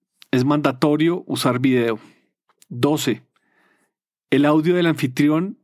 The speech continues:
no puede ser malo. En el invitado, el audio regular es aceptable. Trece, grabar en vivo ideal, pero requiere de mucha logística.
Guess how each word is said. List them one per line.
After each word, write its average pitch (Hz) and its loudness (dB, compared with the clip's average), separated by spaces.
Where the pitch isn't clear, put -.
no 147 -2
puede 143 2
ser 151 0
malo. 143 -2
En 123 -2
el 123 2
invitado, 139 0
el 123 2
audio 127 2
regular 127 0
es 123 0
aceptable. 123 -2
Trece, 156 0
grabar 139 2
en 170 0
vivo 180 0
ideal, 127 2
pero 123 0
requiere 131 0
de 127 -2
mucha 123 -2
logística. 127 -4